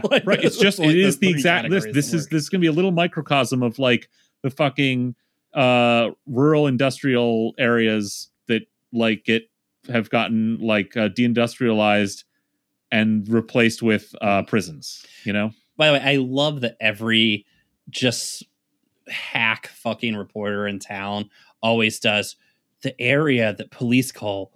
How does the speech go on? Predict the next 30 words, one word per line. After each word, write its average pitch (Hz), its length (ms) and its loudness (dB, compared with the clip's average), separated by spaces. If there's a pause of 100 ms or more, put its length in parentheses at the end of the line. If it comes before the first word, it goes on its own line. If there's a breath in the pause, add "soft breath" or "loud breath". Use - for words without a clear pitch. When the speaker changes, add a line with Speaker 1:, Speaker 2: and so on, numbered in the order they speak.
Speaker 2:
The 104 260 0
Speaker 1:
the - 80 -2
Speaker 2:
Blade. 90 800 0
Speaker 1:
Blade. - 120 -10 (240 loud breath)
'Cause, 170 160 2
you 202 60 6
know, 220 200 2 (160 loud breath)
some - 260 0
cop 143 340 -2
told 127 180 0
him 131 140 4
that, 117 100 0 (400)
anybody 277 280 4
who's 160 180 2
ever, 139 180 2
like, 113 160 2
known 107 240 0
a 113 40 -2
cop 117 220 -2
or 101 60 -8
talked 101 220 -4
to 110 60 0
a 104 40 -4
cop 113 240 -6 (280 soft breath)
knows 139 280 4
that 127 140 -2
every 123 200 0
cop 110 240 -4
is 107 100 -8
convinced 101 600 -8